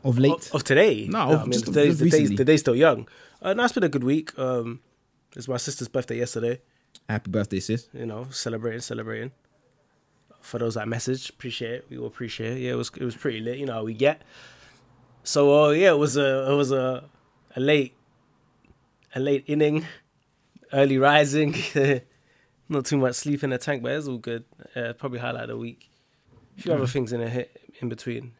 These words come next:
Speaker 2: here and there.
Speaker 1: Okay.
Speaker 2: Self?
Speaker 1: I went to see. <laughs> I had a fu-, I had a bit of a, not, a, not, it wasn't, it wasn't really a funny, a funny thing. It was more, um,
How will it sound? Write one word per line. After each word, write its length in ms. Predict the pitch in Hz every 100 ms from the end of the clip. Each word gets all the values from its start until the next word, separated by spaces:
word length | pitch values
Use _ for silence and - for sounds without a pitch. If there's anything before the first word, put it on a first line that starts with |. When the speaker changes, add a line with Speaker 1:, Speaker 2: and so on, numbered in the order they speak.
| -
Speaker 2:
here 140 | 120
and 100 | 117
there. 180 | 117 120 _ _ _ _ _ _ - _ 226
Speaker 1:
Okay. 240 | 220 - 190 - _ _ _ _ _ _ _ _ _
Speaker 2:
Self? 500 | - 135 147 - - _ - - - - -
Speaker 1:
I 220 | 156 175
went 220 | 160 156
to 100 | 117
see. 340 | 120 - 143 98 120 - 104 82
<laughs> 400 | - - _ -
I 100 | 135
had 140 | 185
a 40 | 160
fu-, 140 | -
I 340 | 156 127 131 160
had 100 | 202
a 40 |
bit 120 | 180
of 60 | 151
a, 120 | 139 123 -
not, 240 | 139 165
a, 40 | 120
not, 140 | 180
it 20 | 220
wasn't, 220 | 247 175
it 80 | 143
wasn't 200 | 202 175
really 120 | 139
a 60 | 101
funny, 480 | 98 - 123 104
a 60 | 80
funny 220 | - 104
thing. 320 | 87 80 85 - _ _ _ -
It 80 | 104
was 140 | 113
more, 420 | 120 127 120 110
um, 540 | 104 104 98 98 98